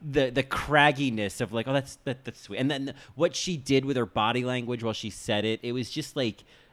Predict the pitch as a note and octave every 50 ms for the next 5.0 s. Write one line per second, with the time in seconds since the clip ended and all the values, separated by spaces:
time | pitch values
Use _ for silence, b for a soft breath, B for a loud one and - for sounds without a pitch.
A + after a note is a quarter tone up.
0 | b b _ _ _ _ - C3 A#2 - - D3 C3+ C3+ C3+ C3+ C3 B2+ A#2+ A2+
1 | - - - - A2 G2+ - - - - A2+ G#2+ G#2 G2 F#2+ F2+ E2+ F2 - -
2 | E2+ F#2 E2 D#2+ D#2 D#2+ G2 F2+ E2 F2 F2 E2+ F#2 - - F#2+ D2+ D2+ F2+ -
3 | - C#2+ C#2+ D#2+ - A2 B2 - F3 F3 E3 D3+ D3 - C#2 - - A2 - -
4 | - F#2 D2+ - - G#2 G2+ D#2 B1+ - G2 F2+ E2 - C2 B1+ B1 A1 -